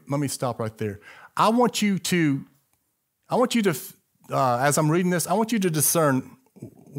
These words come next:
who are you in this passage, okay? Are you a child who still wants milk? Or verse fourteen,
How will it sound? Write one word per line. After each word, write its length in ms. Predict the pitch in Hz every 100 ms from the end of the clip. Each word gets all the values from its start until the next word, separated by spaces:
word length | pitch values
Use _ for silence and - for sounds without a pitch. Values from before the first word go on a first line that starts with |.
| 139 -
who 200 | 196 196
are 160 | 160
you 200 | 131 117
in 60 | 113
this 140 | 104
passage, 540 | - 110 95 - 92 -
okay? 360 | 101 120 120 120 _ _ _ _ _ _ _ _ -
Are 80 |
you 160 | 135 139
a 60 | 120
child 580 | - 160 160 175 180
who 140 | 143 156
still 300 | - 160 151
wants 220 | 143 117
milk? 360 | 131 147 160 135
Or 120 | 127
verse 240 | 139 139
fourteen, 640 | - 151 147 143 127 113